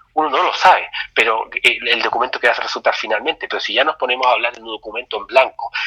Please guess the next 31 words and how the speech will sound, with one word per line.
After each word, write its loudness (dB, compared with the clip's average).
teniendo 2
antecedentes -2
de -2
que -6
el -4
docu-, -6
el, 0
el -4
proceso 0
iniciado 0
por -8
la -6
presi-, -4
expresidenta -4
Michelle -6
Bachelet -6
generaba 6
un -8
docu-, -6
generó 0
un -6
documento -8
en -2
el -2
cual 4
los 0
recursos -4
naturales -2
iban 0
a -10
ser -4